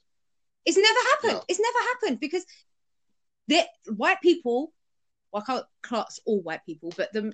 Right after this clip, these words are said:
Speaker 1: like, these other people, like, whatever, I'm gonna say white people, I don't give a shit.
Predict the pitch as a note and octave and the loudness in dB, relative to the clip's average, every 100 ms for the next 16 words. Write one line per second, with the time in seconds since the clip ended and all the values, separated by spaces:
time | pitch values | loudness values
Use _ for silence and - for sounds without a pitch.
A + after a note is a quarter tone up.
0 | - A3 A3+ C4 A3+ _ - B3+ A3+ A#3 | -4 -4 0 -2 -2 _ -2 -2 -2 -8
1 | A3 G3+ F#3 - _ _ _ _ _ B3 | -8 -6 -6 -8 _ _ _ _ _ 0
2 | F#3 E3 F3+ F#3+ F#3 E3 D3+ D#3+ - D3 | 0 -4 -8 -10 -8 -10 -12 -16 -20 -18
3 | C#3+ - - | -18 -18 -18